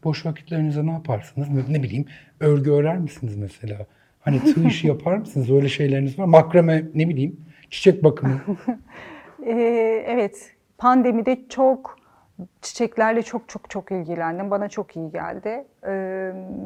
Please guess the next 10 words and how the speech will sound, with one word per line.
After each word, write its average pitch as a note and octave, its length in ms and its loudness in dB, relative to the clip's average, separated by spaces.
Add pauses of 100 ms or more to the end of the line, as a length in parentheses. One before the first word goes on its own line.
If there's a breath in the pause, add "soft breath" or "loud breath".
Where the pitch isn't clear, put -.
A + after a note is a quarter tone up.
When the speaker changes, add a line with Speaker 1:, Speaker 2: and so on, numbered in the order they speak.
(360)
Speaker 2:
ağaçlarımla A3 840 -2
çok - 300 -8
ilgilendim, E3+ 600 -8
bahçemdeki F3 600 -6
ağaçlarla. F3+ 680 -10
İnanılmaz A#3+ 640 -2
böyle F#3+ 280 -4
bir G#3 200 -2 (420 loud breath)
doğayla A3+ 440 0
bütünleşme G#3+ 560 -6